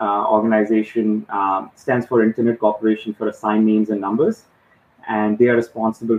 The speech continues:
for, you know, Internet Protocol, uh, space allocation, uh, D N S, which is Domain Name System Management, and so on. So, um, they allowed private players to apply for, uh, new extensions.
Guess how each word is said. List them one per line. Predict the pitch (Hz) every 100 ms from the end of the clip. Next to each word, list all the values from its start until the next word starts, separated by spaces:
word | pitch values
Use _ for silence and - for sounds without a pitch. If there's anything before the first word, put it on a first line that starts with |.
| -
for, | 113 104 104 98
you | 104
know, | 95
Internet | 104 107 107 104
Protocol, | 117 117 123 113 107 107 -
uh, | 107 104 107
space | - - 120 117
allocation, | 110 107 113 107 110 104 104 104
uh, | 104 98 98 98 -
D | 120
N | 113
S, | 107 107 -
which | 104
is | 107
Domain | 101 107 113 113
Name | 107
System | 107 113 - 104
Management, | 101 104 98 104 101 - _ _ _ _ -
and | 156
so | 117
on. | 95 101 - _ _ _
So, | - 123 120 113 110 -
um, | 120 117 113 110 - _ -
they | 113 190
allowed | 185 151 156 156
private | - 131 135 143
players | 139 131 131 131
to | 143
apply | 117 - 120 120 120
for, | - 123 117 113 110 -
uh, | 107 101 101 110
new | 113 135 151 151
extensions. | 117 - 107 98 - -